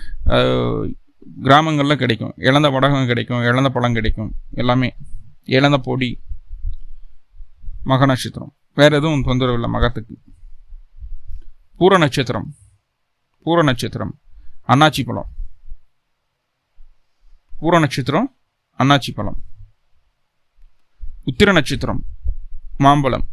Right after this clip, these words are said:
உத்திர நட்சத்திரத்துக்கு மாம்பழம். அஸ்தம் நட்சத்திரம் அதிகப்படியான ஆயில் ஐட்டம் ஆகாது. எந்த ஆயிலுமே அதிகமா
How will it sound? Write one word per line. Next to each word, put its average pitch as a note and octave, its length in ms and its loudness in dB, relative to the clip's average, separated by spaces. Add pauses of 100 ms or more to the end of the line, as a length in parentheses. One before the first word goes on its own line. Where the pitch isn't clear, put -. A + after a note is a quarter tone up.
(1400)
உத்திர D#3+ 180 2
நட்சத்திரத்துக்கு C#3 600 0 (240)
மாம்பழம். A#2+ 520 0 (3250)
அஸ்தம் F#3 400 4
நட்சத்திரம் B2+ 420 0 (440)
அதிகப்படியான D#3 640 4
ஆயில் C#3 320 4
ஐட்டம் C3 340 0
ஆகாது. A#2 320 0
எந்த C3+ 280 4
ஆயிலுமே C3 460 2
அதிகமா C3 380 2